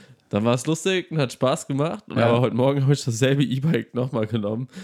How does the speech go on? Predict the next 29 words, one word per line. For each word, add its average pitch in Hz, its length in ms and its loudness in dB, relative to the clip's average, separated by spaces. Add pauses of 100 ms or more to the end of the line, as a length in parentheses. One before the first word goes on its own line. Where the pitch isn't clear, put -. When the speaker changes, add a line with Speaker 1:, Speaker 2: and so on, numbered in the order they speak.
(160)
Speaker 1:
um 107 100 -4
dann 110 160 2
zur 101 140 -2
Arbeit 120 320 2
zu 113 80 0
fahren, 117 320 0
weil 104 200 0
halt 101 180 -2
mein 101 160 0
Fahrrad 123 420 0
noch, 107 260 -4
äh, 95 340 -2
beim, 98 380 -6
bei 98 140 -4
meinem 95 200 -2
Arbeitgeber 98 600 -2
stand. 110 400 -10
Speaker 2:
Ja. 127 220 0 (420)
Speaker 1:
Und, 107 420 -2
ähm, 101 420 0
naja, 120 200 -2
dann 113 160 2
hat's 123 240 -2
wieder 113 160 2
nicht 117 160 -2
so 117 220 0
viel 101 200 -4
Spaß 87 360 -6
gemacht. 87 360 -10